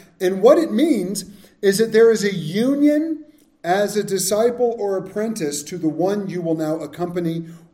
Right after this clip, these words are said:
or follow. So we yield or surrender everything to God, and then we go the same way He goes in union with Him.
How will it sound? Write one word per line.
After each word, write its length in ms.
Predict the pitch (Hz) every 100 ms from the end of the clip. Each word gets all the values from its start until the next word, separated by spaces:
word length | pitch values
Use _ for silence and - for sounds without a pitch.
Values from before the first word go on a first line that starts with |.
| -
or 480 | 165 170 160 - -
follow. 640 | - 180 170 135 - - _ _ _ _ _ _ _ _ _ _ _ _ _
So 200 | - 202
we 200 | 190 185
yield 640 | 196 196 202 262 311 311 302
or 240 | 233 233
surrender 800 | 220 226 214 226 233 190 196 - -
everything 1000 | 320 339 233 254 254 - 226 214 208 208 -
to 120 | 202
God, 520 | 180 165 175 208 - - - - -
and 180 | 185 190
then 160 | 220
we 120 | 202 180
go 420 | 156 226 277 285
the 100 | 247
same 380 | - 240 254 233
way 260 | 240 233
He 200 | - 240
goes 400 | 226 208 202 202
in 240 | 202 180 175
union 680 | 196 208 202 202 196 196 - _
with 340 | 131 185 180
Him. 260 | 170 139 -